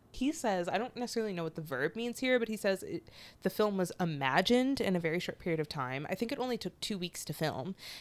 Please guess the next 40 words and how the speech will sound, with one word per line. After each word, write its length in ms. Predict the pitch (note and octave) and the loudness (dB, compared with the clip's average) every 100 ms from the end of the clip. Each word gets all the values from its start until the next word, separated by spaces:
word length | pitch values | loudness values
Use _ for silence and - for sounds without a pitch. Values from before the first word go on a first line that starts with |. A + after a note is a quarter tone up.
| - | -4
And 140 | F#3+ | -2
he 60 | G#3 | 0
said 180 | A3+ G#3 | -2 -2
that 120 | G3 | -2
the 60 | |
first 580 | F#3+ - G3 A3 - - - - | -2 2 4 2 -2 -8 -12 -14
scene 460 | - - G#3 G#3 F#3+ | -10 -4 -2 -2 -2
that 100 | E3+ | -4
he 80 | |
thought 260 | F3+ E3+ F#3 | 2 6 6
of 240 | D3+ C#3+ - | 6 2 2
is 260 | E3+ E3 | 2 2
the 80 | - | 0
first 480 | - D3+ D3 - - - | 0 2 0 -2 -6 -12
scene 600 | - - D#3 D3 C#3 C#3+ - - - | -6 -2 0 0 -4 -8 -14 -16 -2
that 280 | D3 B2 - | 0 2 2
Oscar 500 | C#3 B2 - C3+ A#2+ | -2 -2 -2 -2 -2
is 140 | - C#3 | -4 -4
in, 240 | C3 D3 A3 | -2 -2 0
which 160 | G3+ | -2
is 280 | - C#3 C3+ | -2 -2 -2
the 320 | - C3 B2+ - | -2 0 0 2
elderly 380 | D3 C#3+ C#3 C3+ | 2 2 0 0
beggar 240 | C#3 G3 | 0 2
woman, 340 | A#3+ B3+ C#4+ C4+ | 2 2 2 0
because 280 | A3 F3+ | -2 -4
he 80 | - | -4
was 120 | E3 | -4
like, 140 | E3 E3 | -2 2
"I 80 | F3 | 2
was 120 | F3 | 2
going 280 | F3 G#3 B3+ | 2 2 2
to 40 | |
make 140 | G3+ | 2
a 60 | E3 | 2
documentary 440 | D3 C#3+ D#3+ D3 | 2 0 -2 -4
about 220 | C#3 B2+ - | -4 -4 4
that," 300 | F3 C3 - | 6 6 -2
because 240 | D#3+ E3 | -6 -6
it's, 120 | - | -8